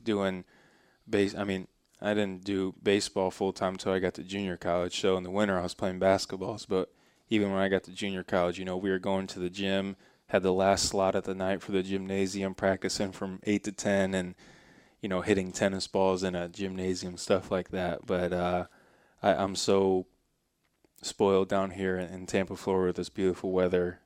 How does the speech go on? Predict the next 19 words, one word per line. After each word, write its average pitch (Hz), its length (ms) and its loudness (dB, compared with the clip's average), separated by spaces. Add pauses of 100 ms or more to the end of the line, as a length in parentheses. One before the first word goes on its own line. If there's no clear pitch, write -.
uh, 90 180 -4
especially - 440 0
in 95 80 -2
the 92 60 -4
winter, 95 340 -2
to 90 360 0 (500)
help 98 200 2
me 92 100 -4
get 95 140 -4
ready 95 220 4
for 92 140 -4
spring 92 320 -6
training, 92 480 -4
and 87 200 -6 (160)
being 98 180 -2
outside 90 440 0
every 90 200 -2
day 92 220 0
is 92 300 -6